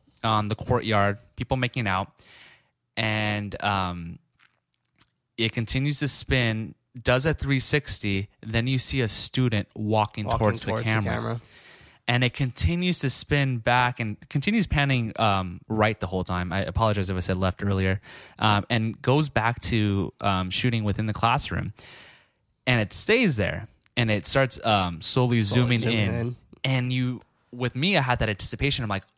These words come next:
Speaker 1: "Oh my God, it is gonna get them," right?
Speaker 2: <laughs>
Speaker 1: And, and I'm like, "They're taking too long.
Speaker 2: Mm-hmm.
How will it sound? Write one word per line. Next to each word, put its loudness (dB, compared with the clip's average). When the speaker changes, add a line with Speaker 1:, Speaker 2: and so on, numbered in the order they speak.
Speaker 1:
"Oh 2
my -4
God, 4
it 4
is 0
gonna 0
get 0
them," -4
right? 2
Speaker 2:
<laughs> -2
Speaker 1:
And, 2
and 0
I'm 2
like, 2
"They're 0
taking 0
too -4
long. 2
Speaker 2:
Mm-hmm. -2